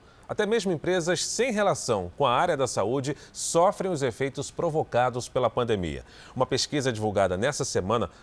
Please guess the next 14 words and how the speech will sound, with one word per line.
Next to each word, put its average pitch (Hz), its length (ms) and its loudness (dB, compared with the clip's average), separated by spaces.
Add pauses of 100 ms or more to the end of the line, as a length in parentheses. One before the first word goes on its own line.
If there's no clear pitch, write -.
mostra 123 360 0
que 123 120 -8
setenta 170 560 0
e 165 60 0
três 139 220 -2
por 123 180 -6
cento 98 320 -4
dessas 147 360 0
empresas 123 440 -2
têm 139 140 -8
problemas 123 680 -2
para 127 220 0
conseguir 117 540 -4
materiais. 104 760 0